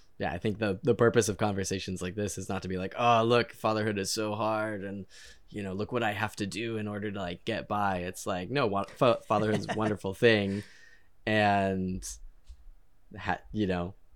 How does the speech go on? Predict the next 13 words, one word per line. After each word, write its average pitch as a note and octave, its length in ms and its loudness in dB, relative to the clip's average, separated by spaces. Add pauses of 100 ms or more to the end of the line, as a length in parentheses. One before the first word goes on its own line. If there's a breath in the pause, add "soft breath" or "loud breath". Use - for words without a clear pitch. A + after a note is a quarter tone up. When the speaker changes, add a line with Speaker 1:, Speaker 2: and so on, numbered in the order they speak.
(200)
Speaker 1:
your G2 160 -6
life F2 220 -4
changes F2+ 380 -6
because F2 340 -8
of F2+ 120 -8
that, E2+ 380 -6
and F2 500 -6
you G2+ 180 -4
still F#2+ 220 -4
have F#2 60 -10
the F#2+ 60 -6
responsibilities F2 960 -4
to, F2 460 -8